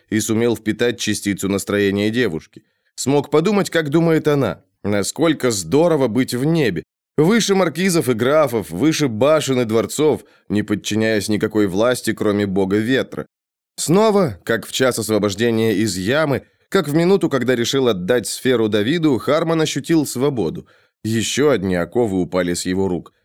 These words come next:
Ни деньги, ни жадность, ни сама земля больше не были властны над Харманом.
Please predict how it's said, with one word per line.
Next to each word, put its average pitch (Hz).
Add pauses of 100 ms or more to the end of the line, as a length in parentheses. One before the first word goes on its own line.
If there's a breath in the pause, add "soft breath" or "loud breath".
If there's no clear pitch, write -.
(160)
Ни 190
деньги, 165
ни 123
жадность, 113
ни 117
сама 147
земля 131
больше 120
не 151
были 110
властны 85
над 90
Харманом. 82